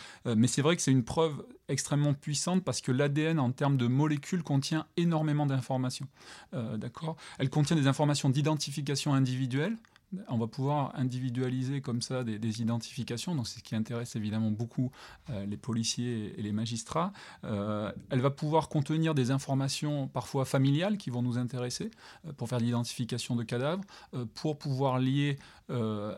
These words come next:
un, une trace à la famille d'un mis en cause et pas le mis en cause directement. Donc ça, c'est ce qu'on appelle les recherches en parentalité qui sont utilisées aujourd'hui. Euh,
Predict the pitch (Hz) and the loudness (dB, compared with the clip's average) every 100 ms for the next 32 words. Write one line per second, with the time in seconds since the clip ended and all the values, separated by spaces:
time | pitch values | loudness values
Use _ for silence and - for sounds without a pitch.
0 | - 131 131 - - 175 135 - 135 139 | 0 2 2 -2 -4 2 2 2 0 2
1 | - 143 143 131 127 120 - 131 135 131 | 0 -4 -2 0 2 0 2 2 4 4
2 | 127 123 123 139 117 113 123 123 120 117 | 2 2 0 -2 -2 0 2 2 0 0
3 | 123 117 117 117 - 123 165 127 104 120 | -2 0 -2 -4 -2 0 0 -2 -4 -8
4 | 117 - 117 113 127 117 110 104 117 - | -8 -4 -4 -2 -2 -2 -2 -4 -4 -4
5 | 107 113 110 110 110 107 202 - - 117 | -4 -2 -4 -4 -6 -6 -8 -10 -4 -4
6 | 110 110 110 110 113 107 107 160 - - | -2 -4 -4 -4 -4 -4 -4 -6 -10 -16
7 | - - 117 | -20 -6 -6